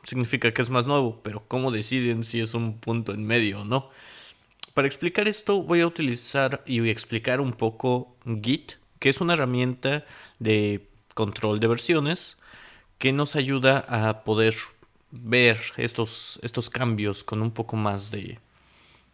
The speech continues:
de profundidad. Vamos a explicar un poco de cómo funciona esto, de cómo lo puedes utilizar, porque creo que es una herramienta que le puede ayudar a cualquier persona. Si trabajas en una oficina y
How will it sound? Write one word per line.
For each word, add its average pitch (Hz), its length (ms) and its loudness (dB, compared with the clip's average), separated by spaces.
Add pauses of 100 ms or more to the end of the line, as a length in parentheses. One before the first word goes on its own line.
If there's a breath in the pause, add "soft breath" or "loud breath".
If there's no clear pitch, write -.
(140)
de 110 340 -4 (320)
profundidad. 127 800 0 (100)
Vamos 202 240 2
a - 40 -2
explicar 147 360 -2
un 143 120 -2
poco 143 320 0
de 107 80 -2
cómo 139 220 0
funciona 117 580 0
esto, 117 260 -2
de 120 120 0
cómo 135 200 0
lo 127 100 0
puedes - 200 0
utilizar, 123 520 -2
porque 113 260 -8
creo 147 160 -4
que - 60 -2
es 175 120 -2
una 185 120 2
herramienta 143 600 0 (360 loud breath)
que 127 120 2
le 113 80 4
puede 135 260 2
ayudar 131 560 0
a - 100 -8
cualquier 127 460 4
persona. 117 500 0 (360 loud breath)
Si 117 760 0
trabajas 147 800 0
en 123 160 -2
una 151 140 2
oficina 156 800 -2
y 110 320 -2